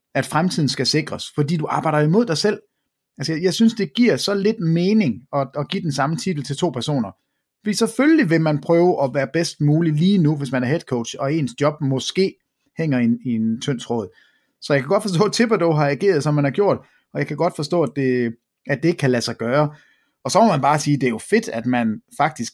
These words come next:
hos Clippers ser, at man tager en titel fra Doc Rivers, og så lige pludselig så præsterer Doc Rivers som head coach noget af det bedste, vi har set ham gøre i lang, lang tid.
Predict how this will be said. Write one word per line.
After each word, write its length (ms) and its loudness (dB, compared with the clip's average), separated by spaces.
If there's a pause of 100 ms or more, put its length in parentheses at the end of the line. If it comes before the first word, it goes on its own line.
(100)
hos 300 -2
Clippers 400 -2 (180)
ser, 180 2
at 160 -10
man 160 -4
tager 160 -4
en 80 -8
titel 320 0
fra 300 -4
Doc 140 -2
Rivers, 400 -2 (640)
og 100 -2
så 80 0
lige 180 4
pludselig 320 -2
så 180 0
præsterer 520 0
Doc 200 -2
Rivers 460 0
som 260 -4
head 100 0
coach 420 -6 (460)
noget 140 4
af 60 4
det 100 -4
bedste, 300 0
vi 80 -4
har 60 -4
set 200 -2
ham 140 -8
gøre 300 -4 (160)
i 80 -4
lang, 520 0
lang 300 -4
tid. 240 0